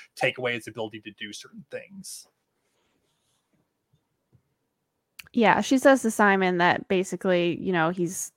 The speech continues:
Speaker 2: slowly dying from this. So obviously that's just totally heartbreaking and obviously difficult for her to be dealing with like this.
Speaker 1: Yeah, and so Adam, just thoughts on, on this whole, the whole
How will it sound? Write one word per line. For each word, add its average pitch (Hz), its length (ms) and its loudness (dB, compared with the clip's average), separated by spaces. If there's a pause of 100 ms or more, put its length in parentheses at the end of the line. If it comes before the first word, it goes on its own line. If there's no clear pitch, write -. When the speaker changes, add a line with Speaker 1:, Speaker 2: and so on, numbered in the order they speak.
Speaker 2:
slowly 196 500 4
dying 151 400 0
from - 220 -6
this. - 180 -8
So 180 240 0
obviously 175 640 2
that's 170 340 0
just - 340 -12 (600)
totally 196 360 2
heartbreaking 165 720 2
and 147 180 -4 (100)
obviously 170 640 4
difficult 165 520 -2
for 175 100 -4
her 180 160 2
to 165 80 0
be 180 160 -4
dealing 196 360 0
with - 360 -8 (320)
like 165 180 -2
this. - 380 -6 (2500)
Speaker 1:
Yeah, 120 120 -12 (100)
and 147 280 -2
so - 280 -6
Adam, 185 220 6
just 170 180 -6
thoughts 202 240 4
on, 139 420 4
on 123 220 -2
this 135 180 -4
whole, 123 260 2
the 139 100 -4
whole 139 440 0